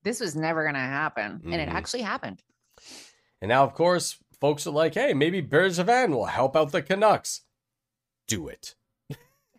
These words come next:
Speaker 2: <laughs> Let him. But we'll see. We'll see. That's
Speaker 1: I hope
Speaker 2: all.
Speaker 1: that Marc Bergevin is in Costa Rica again.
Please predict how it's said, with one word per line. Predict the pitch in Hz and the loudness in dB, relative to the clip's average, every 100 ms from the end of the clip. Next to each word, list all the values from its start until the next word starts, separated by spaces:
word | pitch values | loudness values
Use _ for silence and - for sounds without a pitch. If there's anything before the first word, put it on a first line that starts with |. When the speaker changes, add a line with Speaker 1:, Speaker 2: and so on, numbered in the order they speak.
| - | -2
Speaker 2:
<laughs> | 226 - 175 - - - - _ _ 92 | -2 0 -8 -8 -14 -12 -20 _ _ -6
Let | 104 135 160 131 | 2 8 8 8
him. | 107 78 _ _ _ _ _ _ _ _ _ _ | 0 -8 _ _ _ _ _ _ _ _ _ _
But | 80 80 _ | -10 -10 _
we'll | 110 139 | 2 2
see. | 139 127 90 | 4 0 0
We'll | 90 104 | 0 -2
see. | - 78 | -2 -6
That's | 76 95 | -6 0
Speaker 1:
I | 233 | 4
hope | - | 4
Speaker 2:
all. | 220 | 4
Speaker 1:
that | 277 | 2
Marc | 214 196 190 - 180 | 0 -2 -2 -6 -8
Bergevin | 185 180 180 175 180 185 - - | -2 0 0 -2 -2 -4 -6 -4
is | 180 175 165 160 - | -2 -2 -2 -6 -6
in | 180 175 | -4 -4
Costa | 175 165 - 160 160 | -4 -8 -6 -8 -8
Rica | 156 - - - | -12 -10 -10 -8
again. | 151 101 101 151 | -10 -10 -12 -14